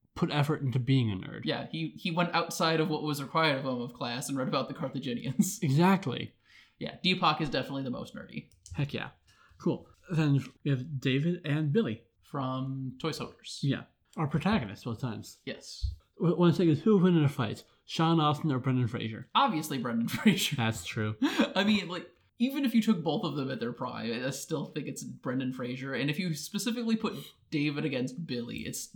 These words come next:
Speaker 2: gonna be David.
Speaker 1: Y-, yeah. I feel like if it was, like, a, like, a long, drawn-out engagement, like, Billy could maybe, like, outbrain him, but,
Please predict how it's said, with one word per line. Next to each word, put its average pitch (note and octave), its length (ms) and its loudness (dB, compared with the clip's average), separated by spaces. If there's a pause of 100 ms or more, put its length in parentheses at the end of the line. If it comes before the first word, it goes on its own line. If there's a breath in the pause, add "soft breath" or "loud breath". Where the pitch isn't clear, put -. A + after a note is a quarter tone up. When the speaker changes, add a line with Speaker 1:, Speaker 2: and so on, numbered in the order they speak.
(160)
Speaker 2:
gonna C#3+ 240 2
be B2 140 -2
David. G2+ 460 -8
Speaker 1:
Y-, C#3+ 140 -4 (220)
yeah. G#2 320 0 (560 loud breath)
I F3+ 80 6
feel C4 160 4
like B3+ 120 6
if F#3 200 2
it G3 60 6
was, F3+ 100 6
like, E3 100 4
a, D3 200 4
like, C#3+ 200 0
a C3+ 40 2
long, B2+ 420 2
drawn-out B2 540 0 (220)
engagement, B2 500 2
like, C3 260 -2 (220)
Billy C#3+ 260 4
could C3 120 2
maybe, C#3 200 6
like, A#2+ 320 -2 (500 soft breath)
outbrain C#3 520 2
him, G3 340 2 (180)
but, B2 380 -2